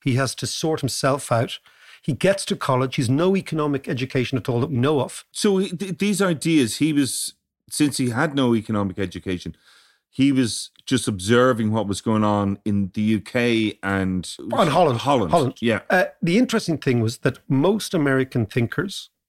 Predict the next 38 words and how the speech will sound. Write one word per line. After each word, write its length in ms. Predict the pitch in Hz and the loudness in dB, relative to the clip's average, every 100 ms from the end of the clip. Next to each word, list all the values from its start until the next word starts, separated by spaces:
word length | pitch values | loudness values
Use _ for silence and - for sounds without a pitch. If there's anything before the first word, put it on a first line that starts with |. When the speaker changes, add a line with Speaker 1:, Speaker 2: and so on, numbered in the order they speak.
| - | -6
Speaker 1:
it 120 | 175 | -2
would, 240 | 147 175 | 0 0
you 120 | 190 139 | 2 0
would 140 | 165 | 0
have 140 | 151 | -4
thought 320 | - 147 127 143 | 0 2 2 0
would 160 | 120 | -2
get 180 | - 147 | -2 0
more, 400 | 139 131 135 156 | 2 2 2 0
more 440 | 180 135 139 151 160 | 0 2 4 2 2
of 180 | 127 | -2
their, 400 | - 131 117 104 - _ _ _ _ _ _ _ _ _ _ | -2 0 0 -2 -8 _ _ _ _ _ _ _ _ _ _
they'd 120 | 175 | -2
feel 320 | - 214 202 208 | 0 2 4 2
at 100 | 185 | -2
home 360 | - 151 147 131 | 0 2 2 0
with 100 | 151 | -2
the 80 | 113 | -4
French 300 | - 131 - | -2 -2 0
revolutionaries 680 | 127 117 113 - 220 - - | 0 0 0 -4 -6 -8 -14
'cause 140 | - 147 | -4 2
they 60 | |
Speaker 2:
Mm. 40 | 196 | 4
Speaker 1:
were, 140 | 190 139 | 2 0
they 80 | 170 | 0
were 120 | 190 | 2
republicans. 480 | 190 - 170 175 117 | 0 0 -2 -4 -6
So 80 | 135 - - | -8 -12 -6
you 80 | - | 0
would 220 | 170 277 | 2 2
think 180 | - 180 | 0 -2
that 120 | 160 | -2
most 300 | 151 139 139 | 0 0 0
American 540 | 147 127 139 143 139 123 | 0 2 2 2 0 -4
thinkers 380 | - 120 123 - | -2 -2 -2 -4
at 60 | |
the 80 | 123 | -6
time 420 | - - 123 113 | -6 -2 0 0